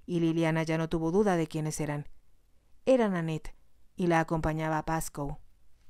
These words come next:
«¿Cómo pudo? ¿Cómo pudo mentirme?», se preguntó Liliana una y otra vez, mientras iban en el coche de regreso al hotel. Nanette y Pascoe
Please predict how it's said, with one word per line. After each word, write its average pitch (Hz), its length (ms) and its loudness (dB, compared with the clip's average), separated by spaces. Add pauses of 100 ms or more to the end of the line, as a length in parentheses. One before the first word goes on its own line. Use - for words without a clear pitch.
(1500)
«¿Cómo 285 320 2
pudo? 156 400 -2 (300)
¿Cómo 330 260 4
pudo 320 220 8
mentirme?», 160 640 0
se 170 140 -4
preguntó 180 400 2
Liliana 185 500 0
una 262 240 4
y 180 80 2
otra 165 220 0
vez, 156 280 0 (300)
mientras 170 360 -2
iban 175 220 2
en 170 100 0
el 160 140 -4
coche 202 260 0
de 160 100 0
regreso 160 420 -2
al 151 120 0
hotel. 151 320 -4 (840)
Nanette 175 360 -2
y 175 60 -2
Pascoe 165 480 -2